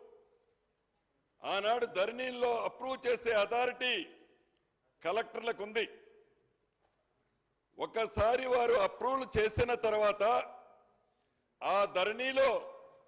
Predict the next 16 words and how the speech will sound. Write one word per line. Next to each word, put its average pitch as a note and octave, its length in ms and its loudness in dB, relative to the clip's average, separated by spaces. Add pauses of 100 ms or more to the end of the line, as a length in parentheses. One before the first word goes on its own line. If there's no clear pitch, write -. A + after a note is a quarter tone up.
(200)
వారు F#3+ 280 2
ఏం A3+ 260 -2
అప్రూవ్ A#3 440 -4
చేశారో G#3+ 480 0
వారికి G3+ 360 2
డిస్ప్లే G3+ 440 -4
కాదు F#3+ 600 -2
అధ్యక్ష. F#3+ 340 -2 (680)
వారు F#3 380 2 (180)
చూడాలనుకున్నా, G#3+ 1040 2 (1040)
అప్రూవల్ A#3+ 560 -4 (120)
చేసిన A#3+ 360 0
వారు A#3 300 2 (140)
చూడాలనుకున్నా, G#3 1080 2 (1080)
ఆ F3+ 180 2
వెబ్సైట్లో A#3 960 -2